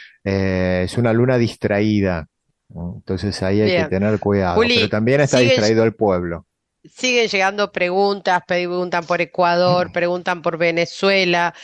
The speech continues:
Speaker 2: ¿Hay chances de que vos puedas hacer un compacto, digamos, no sé, en tu, en, en tus redes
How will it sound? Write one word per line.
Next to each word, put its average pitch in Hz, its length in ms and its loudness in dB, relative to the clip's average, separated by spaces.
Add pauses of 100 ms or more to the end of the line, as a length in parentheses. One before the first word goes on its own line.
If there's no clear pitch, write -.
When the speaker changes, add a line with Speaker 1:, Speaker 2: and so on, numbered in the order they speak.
(260)
Speaker 2:
¿Hay 226 200 0
chances 240 520 0
de 196 160 0
que 185 120 -4
vos 190 220 0
puedas 220 520 0
hacer 226 480 0
un 190 120 -6
compacto, 165 1080 -2
digamos, 170 580 -2
no 170 120 0
sé, 202 240 2
en 165 100 -4
tu, - 160 -6
en, 165 380 -4
en 160 160 -2
tus 160 180 -2
redes 226 720 2